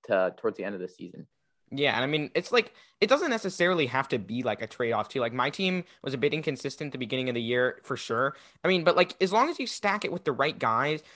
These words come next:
Speaker 2: obviously just, like, going with upside in general in that type of league helps, but you just gotta, I mean, get you, get your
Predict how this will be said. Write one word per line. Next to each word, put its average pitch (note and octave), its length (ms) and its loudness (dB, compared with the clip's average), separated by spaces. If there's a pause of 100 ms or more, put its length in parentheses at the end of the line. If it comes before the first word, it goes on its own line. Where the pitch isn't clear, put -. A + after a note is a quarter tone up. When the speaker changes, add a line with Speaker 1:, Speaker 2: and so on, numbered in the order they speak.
(180)
Speaker 2:
obviously F#3 460 4
just, F#3 180 -2
like, F3 140 -2
going G3+ 260 2
with F#3+ 180 -2
upside D#3+ 340 0
in C3 120 -2
general C3 360 -2
in A2+ 100 -2
that A2 180 -4
type D#3+ 160 -4
of C#3 80 -4
league C#3 200 -8
helps, C#3 280 -4
but E3+ 180 -6
you F3 80 -6
just G3+ 140 -4
gotta, F3+ 240 4
I E3 60 2
mean, E3 200 -2 (240)
get A3 200 4
you, G3 80 -10
get - 280 -6
your A#3+ 200 -4